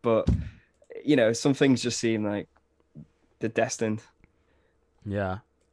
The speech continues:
Speaker 2: I, I'd, I'd like to see it. Um,
Speaker 1: <laughs>
Speaker 2: Greg, you're going with P S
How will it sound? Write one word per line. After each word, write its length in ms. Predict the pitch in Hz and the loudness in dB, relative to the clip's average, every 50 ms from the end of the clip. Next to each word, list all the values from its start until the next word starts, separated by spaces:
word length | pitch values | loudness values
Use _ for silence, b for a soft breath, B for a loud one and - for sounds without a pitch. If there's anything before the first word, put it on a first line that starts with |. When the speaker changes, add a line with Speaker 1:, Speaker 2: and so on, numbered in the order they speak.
| _ _ _ - - - 104 110 _ _ - - - - - | _ _ _ -20 -20 -20 -20 -20 _ _ -10 -10 -10 -8 -6
Speaker 2:
I, 80 | 110 104 | -6 -4
I'd, 100 | 101 101 _ _ _ _ _ _ - | -6 -6 _ _ _ _ _ _ -10
I'd 100 | 104 101 | -8 -6
like 180 | 107 104 98 | -6 -6 -8
to 100 | 120 127 | -8 -8
see 160 | 113 147 143 143 | -4 -2 -2 0
it. 200 | 139 135 - _ b b b b b b b - | -2 -4 -6 _ b b b b b b b -2
Um, 500 | 127 123 123 127 127 123 123 123 127 127 - _ | 0 2 4 4 4 2 2 0 -4 -8 -12 _
Speaker 1:
<laughs> 100 | - - | -20 -14
Speaker 2:
Greg, 360 | - 131 120 135 139 131 120 120 | -10 -6 -2 -2 -2 -2 0 0
you're 160 | 131 139 139 | 2 2 4
going 240 | 135 147 143 139 139 | 4 2 2 2 0
with 200 | 139 127 - - | -2 -4 -4 -2
P 220 | - - 156 151 147 | -2 -2 0 0 -2
S 160 | 135 - - | -2 -4 -8